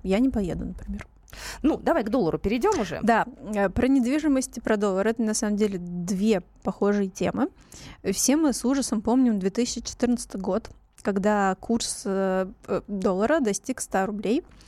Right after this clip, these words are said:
Speaker 1: Хотя почему-то наши, ну, в официальных документах они пишут всегда девяносто девять запятая девяносто девять,
Speaker 2: И это
Speaker 1: чтобы,
Speaker 2: ужасно.
Speaker 1: чтобы не было психологической травмы
Speaker 2: Да.
Speaker 1: у людей. Но мы помним, я
Speaker 2: Мгм.
Speaker 1: сама видела, было сто.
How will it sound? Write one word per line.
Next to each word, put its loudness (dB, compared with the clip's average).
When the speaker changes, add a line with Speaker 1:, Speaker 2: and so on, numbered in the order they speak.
Speaker 1:
Хотя 0
почему-то 0
наши, 0
ну, 0
в -2
официальных 0
документах -2
они 0
пишут -10
всегда 0
девяносто 0
девять 2
запятая 0
девяносто -4
девять, 2
Speaker 2:
И 4
это 4
Speaker 1:
чтобы, 6
Speaker 2:
ужасно. 2
Speaker 1:
чтобы 2
не 2
было 2
психологической 0
травмы 4
Speaker 2:
Да. 4
Speaker 1:
у 4
людей. 2
Но 2
мы 4
помним, 0
я 4
Speaker 2:
Мгм. 6
Speaker 1:
сама 4
видела, -2
было 2
сто. -4